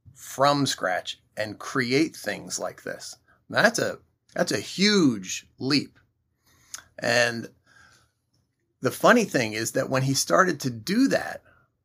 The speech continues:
and I've, I've just, I've, I've just passed about twenty years. I just went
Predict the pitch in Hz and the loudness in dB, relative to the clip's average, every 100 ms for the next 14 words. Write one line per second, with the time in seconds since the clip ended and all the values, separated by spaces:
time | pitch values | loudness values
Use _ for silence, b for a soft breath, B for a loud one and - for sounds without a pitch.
0 | _ _ - 110 120 - - 131 123 120 | _ _ -6 0 0 0 -2 0 0 -2
1 | - - _ _ _ _ _ - - - | -4 -10 _ _ _ _ _ -10 -10 -12
2 | - 107 - 117 - 120 110 98 101 92 | -8 -8 -4 -6 2 4 4 2 -4 -6
3 | 92 - 143 117 98 104 82 110 123 123 | -6 -4 0 2 2 -2 -2 -4 -2 2
4 | 135 117 | 2 2